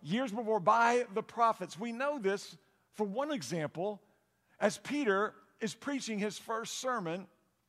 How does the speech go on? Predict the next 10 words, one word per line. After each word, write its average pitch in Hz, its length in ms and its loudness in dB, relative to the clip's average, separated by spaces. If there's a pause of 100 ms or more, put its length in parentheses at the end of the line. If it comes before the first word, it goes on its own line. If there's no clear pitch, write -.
(120)
in 214 160 4
the 185 60 -2
first 233 300 -2
church 233 240 0
in 208 100 -2
Jerusalem 185 500 -4
in 185 80 -2
Acts 214 320 0
chapter 202 340 0
two. 226 240 -6